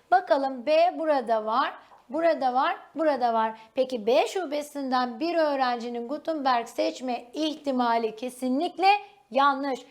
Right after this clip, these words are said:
Cevap Edirne. İki bin yirmi bir K P S S artık matematiğe geçmemize ramak kaldı. Neden? Otuzuncu sorudayız ve birazdan matematiğe başlayacaksınız. Her şey yolunda gidiyor. Lütfen olumlu düşünmeye devam edin.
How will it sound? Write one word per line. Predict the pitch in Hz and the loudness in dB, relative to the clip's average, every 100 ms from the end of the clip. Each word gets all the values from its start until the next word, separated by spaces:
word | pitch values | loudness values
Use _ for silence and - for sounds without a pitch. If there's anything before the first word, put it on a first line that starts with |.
| _ _ | _ _
Cevap | 269 302 370 480 - _ | -4 2 2 2 -8 _
Edirne. | 254 233 311 339 277 - - - - - - | -6 -2 -2 0 -2 -2 -12 0 2 2 0
İki | 285 339 | -2 0
bin | 370 370 | 0 0
yirmi | 370 370 | 0 0
bir | 349 370 392 | 0 0 -2
K | 302 302 302 | -2 -2 0
P | 302 | -2
S | 277 285 254 | -2 -2 -4
S | 240 233 233 | -2 -2 -2
artık | - 269 277 - 240 240 | 0 -2 -2 -6 -10 -4
matematiğe | 240 285 294 285 285 | -4 -2 -4 -2 -2
geçmemize | 262 202 240 - 254 240 202 240 254 254 - | -2 -2 -4 -4 -4 -4 -2 0 0 -4 -6
ramak | 285 311 294 - | -6 -6 -10 -10
kaldı. | 233 208 202 196 | -6 -6 -6 -6
Neden? | 226 285 320 330 - - - - | -4 0 -2 -2 -8 -20 -20 -6
Otuzuncu | 294 370 359 381 403 | -4 -4 -4 -4 -4
sorudayız | 381 359 330 349 359 320 | -2 -2 0 0 0 -4
ve | 302 | -6
birazdan | 302 339 311 349 | -2 -2 -2 -2
matematiğe | 320 294 302 285 285 277 | -4 -4 -6 -6 -2 0
başlayacaksınız. | 247 240 247 220 233 226 254 | 0 0 -4 -4 -4 -4 -4
Her | 294 359 | 0 0
şey | 359 403 | 0 -2
yolunda | 349 330 330 330 | 0 0 2 2
gidiyor. | 339 311 285 254 208 - - _ | 2 0 2 2 0 -8 -20 _
Lütfen | 311 370 - 311 330 320 - _ | -4 -4 0 0 0 -6 -20 _
olumlu | 262 262 285 320 | -2 0 -2 -2
düşünmeye | 269 269 269 269 277 | -6 -6 -4 -4 -2
devam | 240 226 214 214 214 | -2 -2 -2 -4 -4
edin. | 208 214 | -4 -6